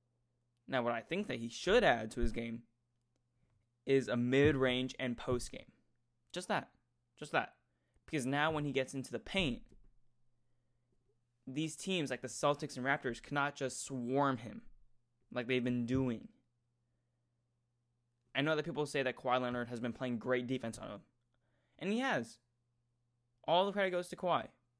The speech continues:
But, well, not all the credit, but some credit goes to Kawhi. But you also gotta give credit to the way that the team defended him. Because it's usually a team effort to defend Giannis because he's just a freak of nature.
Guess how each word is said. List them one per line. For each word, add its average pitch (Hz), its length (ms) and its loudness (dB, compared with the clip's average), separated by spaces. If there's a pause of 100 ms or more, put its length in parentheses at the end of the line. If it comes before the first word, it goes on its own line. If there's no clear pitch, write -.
(180)
But, 240 320 -2
well, 135 140 0
not 131 120 2
all 120 100 -2
the 113 80 -6
credit, - 340 -12
but 107 200 -10 (380)
some 208 260 0
credit 180 180 4
goes 131 200 2
to 123 100 -10 (160)
Kawhi. 123 300 -6 (600)
But 143 140 0
you 139 100 4
also 147 180 2
gotta 139 140 0
give 131 200 -2
credit 127 300 0
to - 100 -12
the 127 60 0
way 117 200 2 (120)
that 113 280 -6
the 123 100 -6 (120)
team 175 480 -2
defended 120 340 -2
him. 117 200 -12 (340)
Because 139 280 -8
it's - 440 -8
usually 156 320 2
a 127 40 2
team - 440 -4
effort 131 320 -2
to 127 100 -2
defend 117 400 -4 (720)
Giannis 185 320 -2
because 123 220 -6
he's 135 160 0
just 123 240 -4
a 123 40 -8
freak 123 240 -8
of 120 60 -4
nature. 131 320 -2